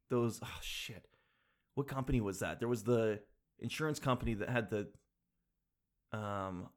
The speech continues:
oh man, what was it called? They had the caveman. It was actually really funny commercials. Then they tried to make it into a sitcom and they realized, "Oh, this bit is only funny for, like, thirty-second chunks. Like, it's not sustainable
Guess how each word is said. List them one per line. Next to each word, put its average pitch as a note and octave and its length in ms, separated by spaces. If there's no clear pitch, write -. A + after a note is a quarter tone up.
oh G2 220
man, G#2 240
what - 180
was G2+ 220
it F#2 100
called? F2+ 320
They - 80
had C#3 80
the B2+ 80
caveman. B2+ 380
It B2 60
was C#3 100
actually G3+ 200
really C3+ 140
funny B2 200
commercials. A#2+ 440
Then A#2+ 80
they C#3 80
tried C3 180
to B2 60
make B2 140
it B2 80
into A2 100
a G#2+ 40
sitcom G#2+ 500
and A#2+ 100
they B2+ 60
realized, A#2+ 300
"Oh, D3+ 140
this D3 180
bit A3 200
is D3 140
only C#3 200
funny C3 300
for, A#2+ 180
like, G#2 320
thirty-second A2+ 640
chunks. F2 400
Like, A2 140
it's B2+ 180
not C#3 280
sustainable A#2 800